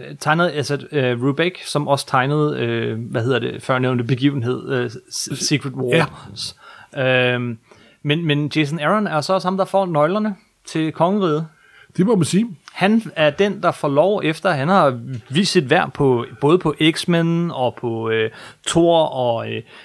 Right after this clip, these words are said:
Speaker 1: en, en masse, masse forskellige blade. Men altså, han er sådan en, der startede med at skrive sådan en, en, en, en side Wolverine-serie og sådan noget, som stille og roligt har bygget sig op og er blevet en af de mest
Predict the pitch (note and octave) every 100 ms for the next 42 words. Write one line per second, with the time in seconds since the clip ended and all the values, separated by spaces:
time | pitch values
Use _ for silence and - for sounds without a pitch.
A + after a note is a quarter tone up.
0 | _ B2 B2+ A#2+ B2+ C#3 C#3+ B2+ A#2 A2
1 | - A#2+ A#2 B2 C#3+ B2 C#3 B2 A#2+ F#3+
2 | G#3 D3 - C#3 F#3 E3+ D3 B2+ - D3
3 | D3+ D3+ C#3+ C#3+ C3+ C3+ C3+ C3 C3+ D3
4 | C#3 - - D#3+ F3+ A3 D3 C#3+ C#3+ C#3+
5 | C3 B2+ C#3 B2+ A#2+ - - B2+ C3+ D#3
6 | G#3+ A3+ F3 F3+ F#3+ - C#3 C3 C#3+ D3
7 | F3 - C#3+ C3 C#3+ D#3 E3+ C#3 D3 D#3+